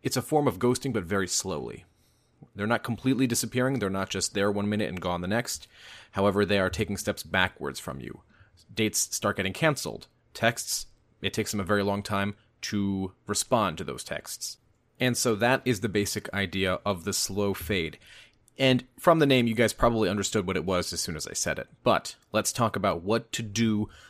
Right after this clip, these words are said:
when a slow fade is happening to you and how to identify when it's happening. First and foremost, if somebody's acting out of character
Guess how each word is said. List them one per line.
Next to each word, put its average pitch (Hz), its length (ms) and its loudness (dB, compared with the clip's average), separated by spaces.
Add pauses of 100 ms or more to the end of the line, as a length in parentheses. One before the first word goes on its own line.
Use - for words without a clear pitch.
(120)
when 104 480 0 (240)
a 87 80 -4
slow 98 360 0
fade 90 300 -2
is 87 120 -6
happening 92 400 -4
to - 120 -10
you 107 240 2
and 85 120 -2
how 107 160 0
to 101 120 2
identify 92 600 0 (440)
when 104 280 4
it's 82 120 -4
happening. - 440 -6
First - 260 -4
and 90 100 -10
foremost, 135 480 2
if 104 160 -4
somebody's - 560 2
acting 110 360 -2
out 92 120 0
of 90 120 -4
character 107 440 0